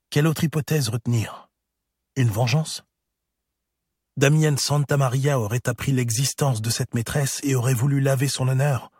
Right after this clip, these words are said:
en faisant exécuter sa rivale d'abord, puis son mari ensuite. Mais pourquoi agir avec sept années d'écart ? Et que vient faire Audrey Colombel dans cette histoire ? Bonjour, commandant. Valéric tourne la tête.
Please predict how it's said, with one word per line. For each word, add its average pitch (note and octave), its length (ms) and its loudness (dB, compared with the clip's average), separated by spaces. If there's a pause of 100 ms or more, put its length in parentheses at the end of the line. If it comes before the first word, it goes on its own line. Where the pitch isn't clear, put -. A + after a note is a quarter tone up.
(200)
en - 80 -2
faisant C3+ 380 0
exécuter D3 540 0
sa - 120 -2
rivale B2+ 320 0
d'abord, A#2+ 460 -2
puis - 200 -4
son B2+ 200 -2
mari C3+ 280 2
ensuite. - 460 -6 (1300)
Mais D3+ 100 4
pourquoi - 460 -2
agir C#3+ 340 2
avec A#2+ 220 -2
sept - 260 -4
années C3 160 2
d'écart ? G#2+ 500 -6 (840)
Et C#3+ 80 2
que F#3+ 140 2
vient D3 200 2
faire D3+ 380 0
Audrey D3 280 2
Colombel D3 440 2
dans C3 80 0
cette C3+ 220 -6
histoire ? C#3+ 460 -6 (1080)
Bonjour, A#2+ 460 0
commandant. B2+ 400 -2 (1400)
Valéric C3 440 2
tourne B2 220 0
la A#2 80 0
tête. - 380 -6